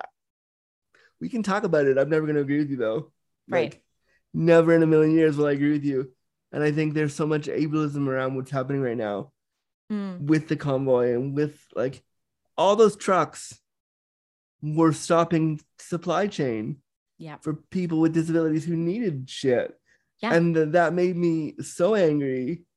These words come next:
Speaker 1: as a disabled person who needed shit.
Speaker 2: Yeah.
Speaker 1: Like, I remember when they came into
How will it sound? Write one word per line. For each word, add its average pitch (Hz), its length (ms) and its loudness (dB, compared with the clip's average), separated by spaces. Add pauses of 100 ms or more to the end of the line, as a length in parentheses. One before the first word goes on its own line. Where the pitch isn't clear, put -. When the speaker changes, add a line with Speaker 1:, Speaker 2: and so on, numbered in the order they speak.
(340)
Speaker 1:
as 160 180 -2
a 160 40 0
disabled 165 400 0
person 160 260 0
who 151 160 2
needed 151 420 0
shit. 131 420 -4 (280)
Speaker 2:
Yeah. 151 320 -14
Speaker 1:
Like, 143 360 -2 (240)
I 147 100 -6
remember 180 260 0
when 170 140 2
they 160 100 0
came 160 280 -2
into 156 720 -2